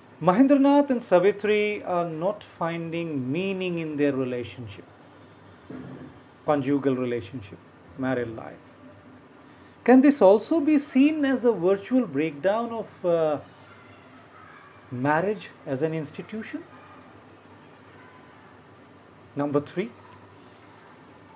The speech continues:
Manmohan loses his position in family as the breadwinner, as the earning member. And when the roles of the provider and the receiver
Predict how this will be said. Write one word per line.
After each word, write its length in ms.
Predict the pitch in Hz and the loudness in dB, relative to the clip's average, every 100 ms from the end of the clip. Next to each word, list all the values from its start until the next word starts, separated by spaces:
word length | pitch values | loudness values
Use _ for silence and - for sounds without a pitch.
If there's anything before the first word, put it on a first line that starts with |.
| - - - - - - | -20 -20 -20 -20 -20 -2
Manmohan 840 | 151 214 269 294 262 330 247 170 | 4 6 8 8 6 4 2 0
loses 560 | 185 226 220 277 311 - | 0 0 2 4 4 0
his 200 | 202 - | -4 -4
position 640 | - 156 170 190 - 247 | -4 -4 -4 -4 -4 -4
in 160 | 196 180 | -6 -12
family 680 | - 139 139 147 170 240 254 - - - - - - - - - - - - | -8 -6 -4 -4 -6 -8 -16 -20 -20 -20 -20 -20 -20 -20 -20 -20 -20 -20 -16
as 140 | 123 110 | -14 -8
the 100 | 131 | -8
breadwinner, 680 | 110 127 120 135 135 165 - - - - - - - - - - - | -4 -6 -2 -2 -2 -6 -10 -18 -20 -20 -20 -20 -20 -20 -20 -20 -14
as 160 | 127 120 | -8 -4
the 160 | 135 127 | -2 0
earning 420 | 139 196 220 214 | -2 -2 -4 -4
member. 420 | 214 214 208 - - - - - - - - - - - - - - - - - | -6 -6 -8 -12 -14 -20 -20 -20 -20 -20 -20 -20 -20 -20 -20 -20 -20 -20 -14 -6
And 200 | 170 170 | -2 2
when 180 | 247 | 4
the 100 | 277 | 6
roles 460 | 208 208 277 320 294 | 4 6 6 4 4
of 200 | 285 - | 4 4
the 120 | 240 | -2
provider 840 | - - 165 160 165 180 180 277 285 | -4 0 2 6 6 6 4 4 4
and 160 | 262 | 2
the 100 | 233 | 2
receiver 680 | 180 170 - 185 190 214 240 | 0 -2 -4 -10 -2 2 4